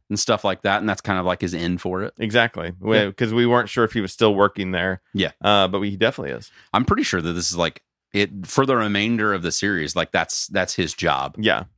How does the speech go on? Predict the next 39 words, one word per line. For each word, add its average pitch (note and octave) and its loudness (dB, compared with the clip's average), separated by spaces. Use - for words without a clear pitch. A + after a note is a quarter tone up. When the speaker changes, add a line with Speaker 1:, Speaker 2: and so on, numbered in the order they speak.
Speaker 1:
Yeah. - -10
Speaker 2:
We A2+ -2
find A#2 2
Speaker 1:
But A#2+ 6
Speaker 2:
out. G#2+ 2
Speaker 1:
if, B2+ -2
if, C3+ -2
like, C3 2
I A2 2
guess D3 0
maybe A#2 2
it's G2 -2
just, A2+ 0
like, F2 -2
his, F#2 -2
if F2+ -6
he E2+ -2
rents E2+ -2
from D3+ 0
that C#3+ -2
house, C#3 -2
maybe. D3 -2
I F#2 -2
mean, G2 -2
we F#2+ -2
never E2 -2
meet F2 -2
landlords, D#2+ -4
really. D#2+ -6
Speaker 2:
Right. G2+ 2
Speaker 1:
But, G2 0
I G2 2
mean, F#2 0
maybe F#2 -2
he G2 -2
rents D#2+ -4
from B2+ -2
the B2+ 0
house B2+ -4